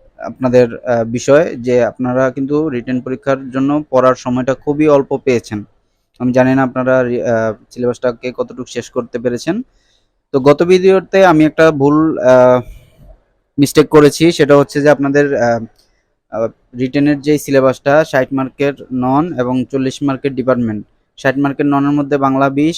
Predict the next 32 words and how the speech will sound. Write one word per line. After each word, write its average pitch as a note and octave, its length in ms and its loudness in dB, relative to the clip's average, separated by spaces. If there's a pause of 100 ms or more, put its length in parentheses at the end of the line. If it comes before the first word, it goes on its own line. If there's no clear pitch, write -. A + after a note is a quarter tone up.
(100)
ইংরেজি B2+ 400 -4 (100)
বিশ E3 180 0 (240)
এবং A#2+ 140 -2 (140)
সাধারণ B2 300 -4
জ্ঞান B2 140 -6
থাকবে B2+ 260 -12 (120)
বিশ। G3+ 180 2 (500)
আর A#2+ 100 0 (100)
রিটেনের D#3 400 -2
যে E3 60 -8 (100)
চল্লিশ D#3+ 220 0 (100)
মার্কটা, C3+ 300 0 (160)
সেখানে C3 300 -2 (720)
পনেরো F3+ 320 4 (100)
যেটা, F3 220 4 (260)
সেটা C#3 240 0
হচ্ছে D3 200 -6 (120)
থাকবে C#3+ 220 -2 (180)
ম্যাথমেটিক্যাল C#3+ 600 -2 (100)
টার্ম, D#3 180 0 (200)
আর A#2+ 80 0 (100)
পঁচিশটা D3 420 -4 (120)
থাকবে C#3 260 -4
হচ্ছে C#3+ 200 -6
আপনাদের C#3 380 0 (1080)
থিওরিটিক্যাল D3 540 0 (160)
টার্ম। A#2+ 200 0 (1000)
এখানে B2 200 -6
আমার C#3 180 -2
বলার C3+ 240 2
মধ্যে C#3 200 -2
একটা C#3 140 -8